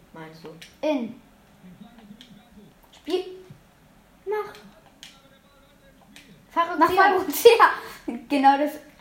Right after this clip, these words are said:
Speaker 1: Den kann Hazard, äh, gerade nicht so gut, ähm, denn er hatte eine Verletzung. Wenn
Speaker 2: Ja,
Speaker 1: die
Speaker 2: okay.
Speaker 1: ein Spiel davor eine Verletzung hatten, geht das nicht.
Speaker 2: Ich weiß.
Speaker 1: Und so richtig
Speaker 2: Ich bin
Speaker 1: mal.
Speaker 2: da. Ich grätsch rein.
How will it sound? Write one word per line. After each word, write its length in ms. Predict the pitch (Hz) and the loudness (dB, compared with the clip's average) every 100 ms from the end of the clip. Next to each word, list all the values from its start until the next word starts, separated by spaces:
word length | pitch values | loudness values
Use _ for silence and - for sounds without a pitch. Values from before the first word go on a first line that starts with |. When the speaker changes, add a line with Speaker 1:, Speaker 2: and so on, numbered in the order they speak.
| - _ _ _ 285 | -20 _ _ _ -6
Speaker 1:
Den 440 | 277 254 254 - - | -4 -4 -6 -10 -14
kann 280 | - 262 262 | -8 -8 -6
Hazard, 420 | 240 226 220 226 - - | -6 -4 -2 -4 -6 -12
äh, 80 | - | -12
gerade 320 | 208 220 220 220 | -8 -6 -6 -8
nicht 200 | 220 226 | -10 -10
so 80 | |
gut, 260 | 208 220 226 - - _ - | -12 -12 -14 -20 -20 _ -10
ähm, 260 | 214 214 | -8 -8
denn 220 | 214 214 | -6 -8
er 180 | 208 214 | -8 -10
hatte 320 | 220 220 240 | -10 -10 -10
eine 340 | 202 196 190 190 | -10 -10 -12 -14
Verletzung. 680 | - 185 185 190 214 196 185 185 | -14 -14 -14 -14 -16 -16 -16 -18
Wenn 200 | - 196 | -16 -8
Speaker 2:
Ja, 200 | 220 220 | -6 -4
Speaker 1:
die 80 | 226 | -8
Speaker 2:
okay. 220 | 226 240 240 | -10 -12 -10
Speaker 1:
ein 180 | 214 | -10
Spiel 200 | 220 226 | -10 -10
davor 260 | 202 202 220 | -10 -10 -10
eine 120 | 226 | -10
Verletzung 500 | 220 185 208 214 202 175 | -12 -12 -12 -12 -16 -16
hatten, 320 | 170 208 262 - - - _ - | -18 -18 -18 -20 -20 -20 _ -12
geht 220 | 220 214 | -12 -10
das 240 | 180 - | -14 -16
nicht. 280 | 170 165 - - - _ _ _ _ _ _ - | -20 -20 -20 -20 -20 _ _ _ _ _ _ -18
Speaker 2:
Ich 80 | - | -10
weiß. 440 | 240 233 233 - _ _ - | -8 -8 -12 -20 _ _ -18
Speaker 1:
Und 100 | 196 | -18
so 80 | 175 | -16
richtig 240 | 170 175 - | -20 -20 -18
Speaker 2:
Ich 40 | |
bin 80 | 247 | -12
Speaker 1:
mal. 200 | 240 240 | -8 -8
Speaker 2:
da. 40 | 175 _ _ | -10 _ _
Ich 200 | 262 - | -20 -14
grätsch 340 | - 254 - 262 | -10 -10 -8 -6
rein. 280 | 240 240 | -6 -6